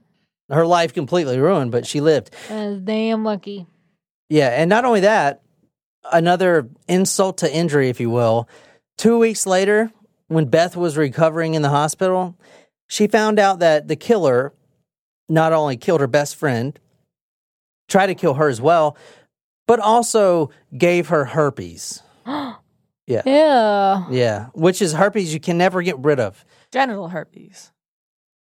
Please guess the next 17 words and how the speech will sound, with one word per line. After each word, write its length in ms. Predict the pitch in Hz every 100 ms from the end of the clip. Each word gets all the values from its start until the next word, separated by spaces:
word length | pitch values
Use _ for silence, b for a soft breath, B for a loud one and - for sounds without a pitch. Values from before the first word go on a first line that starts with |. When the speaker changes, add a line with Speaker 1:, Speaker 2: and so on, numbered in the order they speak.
| _
Speaker 3:
Or 120 | 254 240
any 180 | 226
herpes, 340 | 202 160 147 156
I 40 |
Speaker 1:
Any 100 | 214
Speaker 3:
guess. 120 | 185 143
Speaker 1:
herpes. 500 | 127 98 95 - -
Yeah, 220 | 165 151
you 180 | 127 151
can 80 | 170
never 220 | 185 190
get, 280 | 190 - - -
get 200 | 139 185
rid 180 | 170 170
of 80 | 143
herpes. 580 | 151 127 120 113 - -
It's 340 | 135 110 -